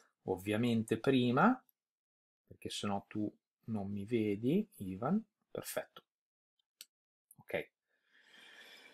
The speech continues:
Solito sguardo d'insieme, ormai ci conosci, guardiamo sempre il Bitcoin dall'alto, quindi, ehm, settimanale, time frame settimanale, ma cosa che stiamo facendo anche nelle ultime, mm,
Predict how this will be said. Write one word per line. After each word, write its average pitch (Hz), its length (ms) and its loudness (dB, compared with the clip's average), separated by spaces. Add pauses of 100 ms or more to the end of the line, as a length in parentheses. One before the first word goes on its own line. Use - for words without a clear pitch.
(260)
Solito 220 420 12
sguardo 185 340 12
d'insieme, 185 480 12
ormai 127 200 10
ci - 140 4
conosci, 220 800 10
guardiamo 135 380 10
sempre 139 340 8
il 123 60 10
Bitcoin 131 400 6
dall'alto, 170 760 8
quindi, 117 640 4
ehm, 104 1000 0
settimanale, 151 1120 6
time 123 160 8
frame 120 220 4
settimanale, 165 880 6
ma 120 300 6 (960)
cosa 113 280 4
che 107 100 -2
stiamo 107 240 2
facendo 110 380 0
anche 107 180 2
nelle 107 140 -2
ultime, 101 840 -2
mm, 92 200 -4